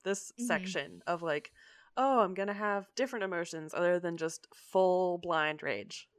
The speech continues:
Speaker 2: Yeah, yeah. Um, but they do, I, it was good that they kind of did leave off on good terms. They did hug
Speaker 1: Mm-hmm.
Speaker 2: each other, which, like,
Speaker 1: Told each
Speaker 2: Ethan
Speaker 1: other they
Speaker 2: asked
Speaker 1: loved each
Speaker 2: permission,
Speaker 1: other.
Speaker 2: which was
Speaker 1: Yeah.
Speaker 2: good. <laughs> It wasn't just like, uh, like, "Hug me." It was like, "Can we hug?"
Speaker 1: Yeah.
Speaker 2: And then,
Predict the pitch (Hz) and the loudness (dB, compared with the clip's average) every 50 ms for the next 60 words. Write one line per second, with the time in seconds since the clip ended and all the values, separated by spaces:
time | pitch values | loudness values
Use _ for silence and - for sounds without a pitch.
0 | - - - 208 196 - - 170 - _ - 214 180 139 120 110 202 - _ _ | -16 -6 -4 -2 -2 -2 -4 -8 -14 _ -8 -4 -4 -2 -2 -4 -6 -12 _ _
1 | _ _ _ _ _ _ _ _ _ 202 208 202 196 202 202 240 226 - 254 254 | _ _ _ _ _ _ _ _ _ 2 2 2 2 0 -2 -2 2 4 4 4
2 | 214 277 294 311 311 294 - - 220 220 214 226 247 262 262 240 - 214 202 202 | 4 0 0 2 2 2 2 2 2 2 2 2 2 2 2 0 0 -2 -2 -2
3 | 190 196 - 185 175 - - - 202 196 190 185 185 180 190 _ _ _ 185 202 | -2 -4 -6 -6 -8 -8 -6 -4 -2 0 0 -2 -2 -4 -10 _ _ _ -6 -4
4 | 196 175 185 202 202 180 170 175 165 160 160 - 170 165 175 170 175 165 160 - | -4 -4 -4 -6 -8 -4 -2 0 0 0 0 -2 -6 -6 -6 -6 -6 -6 -8 -6
5 | - 175 160 156 151 160 175 - 175 170 175 175 175 180 185 170 165 147 151 156 | -6 -4 -2 -2 -4 -4 -6 -6 -6 -4 -4 -6 -6 -6 -6 -8 -8 -8 -12 -14
6 | 156 - 143 139 - 160 160 151 147 165 160 - - 180 - - - - - 214 | -12 -12 -12 -10 -8 -8 -8 -8 -8 -10 -14 -12 -10 -10 -10 -10 -8 0 4 4
7 | 208 202 220 - - 208 208 202 - 220 220 202 170 156 151 151 151 156 156 147 | 6 6 4 2 2 0 0 2 4 4 4 4 4 4 4 2 0 -2 -8 -6
8 | - 294 269 226 214 202 170 - 139 - - 135 135 - - 143 - - 185 117 | -2 0 0 0 0 0 0 -2 -2 -4 -4 -6 -6 -6 -8 -6 -6 -6 -4 -4
9 | 95 - 160 165 208 262 285 294 208 202 214 196 190 - - 175 - - 196 170 | -4 -2 -2 -2 -2 -2 0 0 0 0 0 0 -6 -8 -8 -8 -6 -4 -4 -4
10 | 160 - - - 175 170 165 160 160 165 165 - _ _ 202 220 220 175 175 175 | -4 -6 -8 -8 -8 -6 -6 -8 -8 -10 -12 -12 _ _ -6 -6 -6 -6 -8 -8
11 | 101 113 135 - - - - - 160 160 156 _ 180 160 151 151 156 151 151 139 | -8 -10 -10 -12 -16 -18 -16 -16 -16 -16 -16 _ -18 -16 -16 -18 -16 -12 -12 -12
12 | 143 - - _ - - - - - - - 147 95 110 - 202 196 196 208 196 | -12 -12 -16 _ -20 -20 -20 -20 -20 -8 -4 -4 -2 -2 -2 -4 -6 -4 -4 -2
13 | 196 190 190 185 185 196 | -2 -2 -4 -6 -8 -12